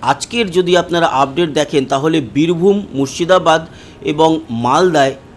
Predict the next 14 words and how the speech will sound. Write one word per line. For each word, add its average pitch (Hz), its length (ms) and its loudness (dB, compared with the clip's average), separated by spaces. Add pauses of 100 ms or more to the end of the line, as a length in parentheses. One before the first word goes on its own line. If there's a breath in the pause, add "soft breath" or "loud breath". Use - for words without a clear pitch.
(120)
আজ 135 220 0
কিন্তু 156 260 -2
হলুদ 139 300 -2
সতর্কতা 139 560 -2
রয়েছে। 104 320 -6 (440 loud breath)
আরও 165 180 2
একটা 233 240 0
জিনিস 190 320 -4
আপনাদের 185 360 -2
দেখাই, 143 420 0
সেটা 143 300 -4
হচ্ছে 165 340 -4 (180)
এই 147 140 -2
যে 160 140 -2